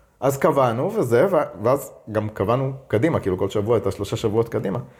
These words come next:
אבל באמת נזכרתי ב-, בתחילת הקשר שלנו, כשדיברנו על זה באחד מהפרקים, שהייתה לי בת זוג, שהיא אצלה עסק עצמאי, והכל פלואידי, פלואידי, פלואידי, פלואידי,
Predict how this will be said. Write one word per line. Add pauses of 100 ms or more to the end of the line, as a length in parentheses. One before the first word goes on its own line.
(300)
אבל
באמת
נזכרתי
ב-, (580)
בתחילת
הקשר
שלנו,
כשדיברנו
על
זה
באחד
מהפרקים, (440)
שהייתה
לי
בת
זוג, (340)
שהיא (120)
אצלה (280)
עסק
עצמאי,
והכל
פלואידי,
פלואידי,
פלואידי,
פלואידי,